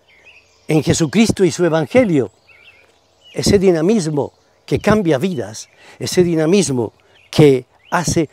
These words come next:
florecer vidas hacia la santidad. Que ojalá hoy sea la tuya,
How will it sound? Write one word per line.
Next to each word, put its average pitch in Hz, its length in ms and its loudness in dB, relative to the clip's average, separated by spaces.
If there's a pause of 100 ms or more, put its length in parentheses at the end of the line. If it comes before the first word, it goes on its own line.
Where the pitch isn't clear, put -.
(140)
florecer 160 680 2 (320)
vidas 113 640 -8 (420)
hacia 147 280 -2
la 135 100 -4
santidad. 127 560 -8 (760)
Que 180 120 2
ojalá 143 340 0
hoy 185 180 2
sea 175 260 2
la 139 120 0
tuya, 165 480 2